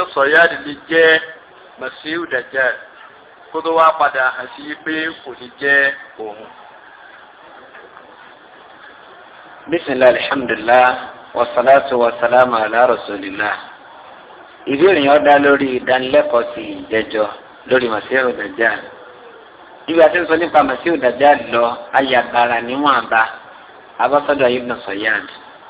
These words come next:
Speaker 2: Ibn Sayyad yìí, a ní ọ̀rọ̀ rẹ̀ ó rújú, débi wípé kò kọ́kọ́ yí Ànábì náà nípìlẹ̀. Ànábì náà ń wò ó,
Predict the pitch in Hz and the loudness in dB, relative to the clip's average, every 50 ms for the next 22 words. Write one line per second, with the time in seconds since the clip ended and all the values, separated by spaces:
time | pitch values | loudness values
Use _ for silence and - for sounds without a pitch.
0 | - - - - - - - - - - - 190 - - 180 147 - 139 139 143 | -20 -20 -20 -20 -20 -20 -20 -20 -8 -2 -2 -2 0 -2 -4 -4 -2 0 2 4
1 | 156 160 160 139 131 120 117 117 120 120 127 143 143 - - - - - - - | 6 4 4 4 0 -6 -4 -4 -4 -4 -4 -4 -6 -10 -14 -18 -20 -20 -20 -20
2 | - - - - - - - - 139 151 170 185 185 180 170 156 147 139 135 135 | -20 -20 -20 -20 -20 -6 0 0 2 2 2 2 4 4 6 6 6 6 8 6
3 | 135 123 120 113 107 - - - 151 151 151 151 147 147 147 143 - - 147 151 | 6 4 2 -2 -6 -8 -4 0 2 4 4 4 4 2 -2 -2 -4 -4 -4 -4
4 | 156 151 - - - - - - - - - - - - - - - - - - | -4 -6 -10 -18 -20 -20 -20 -20 -20 -20 -20 -20 -20 -20 -20 -20 -20 -20 -20 -20
5 | - - 131 170 180 156 160 160 170 180 185 - 180 180 180 175 175 175 - - | -14 -4 -2 0 0 2 2 2 4 4 4 4 4 4 6 6 4 0 -2 -6
6 | - - - - - - - - - - - - - - - - 139 139 - 156 | -12 -18 -20 -20 -20 -18 -18 -18 -18 -20 -20 -20 -20 -6 0 2 2 4 4 4
7 | - - 202 208 214 214 214 214 196 185 160 147 143 143 151 160 165 175 180 160 | 4 4 4 2 2 2 2 4 6 6 6 4 2 2 0 -2 0 0 0 0
8 | 143 143 151 156 151 139 127 - - 113 123 135 151 165 160 - - 160 156 147 | 2 2 4 4 4 2 0 -4 -10 -10 -6 -4 -4 -4 -6 -6 -4 -4 -2 -2
9 | 135 127 - - - - - - - - - - - - - - - - - 135 | -2 -4 -4 -6 -16 -20 -20 -20 -20 -20 -20 -20 -20 -20 -20 -20 -10 -4 -2 0
10 | 156 208 226 208 202 180 185 185 180 185 185 196 185 156 135 131 131 135 139 151 | 0 0 0 2 0 0 2 4 4 2 2 0 0 0 2 2 4 4 2 0